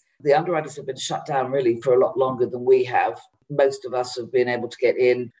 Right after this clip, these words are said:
some of us have been able to get into the office, and they've got an underwriter working in their house in Clapham, and their technical team in North London and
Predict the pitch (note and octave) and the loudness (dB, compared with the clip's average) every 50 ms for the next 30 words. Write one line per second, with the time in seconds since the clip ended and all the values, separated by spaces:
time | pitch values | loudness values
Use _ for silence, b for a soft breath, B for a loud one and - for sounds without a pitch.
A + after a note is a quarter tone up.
0 | _ _ - - - C3 B2 A2+ A#2 B2 - - C3+ B2 A#2 A2+ - - - B2+ | _ _ -12 -8 -6 -4 -4 -4 -4 -4 -2 0 0 2 0 0 -2 -2 0 2
1 | A#2+ B2 A#2+ A2+ - A2+ A#2+ B2 C3 C3 - - A#2 A#2 A2+ - - - _ - | 2 2 2 0 0 2 4 4 4 2 0 -2 -2 0 -2 -2 -8 -8 _ 2
2 | D3 D3+ D3+ D#3 D#3 D3+ D3 C#3+ C#3+ - - - - C#3+ D#3+ F3 F#3 F#3+ E3+ E3 | 2 2 4 4 4 4 4 2 0 -4 -6 -6 -4 -2 -2 0 0 0 0 0
3 | D3+ D3 D3 C#3+ D3 D3+ C#3+ C3+ C3+ C3+ - _ _ _ - D3 C3+ C3+ - B2 | 0 0 0 -2 -2 0 2 2 2 0 -2 _ _ _ -2 -2 -2 -2 -6 -8
4 | B2 B2+ B2 B2 B2+ A#2+ B2 B2+ B2 B2 - A#2 G#2+ A2 - - F3 D3 - - | -6 -6 -2 -2 -2 -2 -2 -2 -6 -6 -6 -8 -8 -10 -6 -4 -4 -4 -4 -4
5 | - A#2+ C3 C#3+ C#3 C3 C3+ C3+ B B B B B B B - C3+ C3 C3 - | -8 -8 -8 -8 -8 -8 -8 -8 B B B B B B B 2 2 2 2 0
6 | - _ - - - G#3 D3+ - - D3+ - - C#3 C3+ - E3 D3 C#3+ C#3 C#3 | -6 _ -14 -6 -2 -2 -2 -2 -4 -8 -12 -16 -14 -8 -4 -2 -2 -2 -2 -4
7 | C3+ B2+ - _ _ _ - B2+ C3 B2+ C3+ C#3 D3 D3 C#3+ - - C#3 C3+ C#3 | -6 -10 -12 _ _ _ 0 0 2 2 2 2 4 4 2 2 2 0 2 2
8 | C#3 C#3 D3+ C#3+ B2+ B2 A#2+ A#2+ A#2+ A#2+ A#2+ A2+ A2+ | 2 2 0 0 0 -2 -6 -6 -6 -6 -8 -8 -10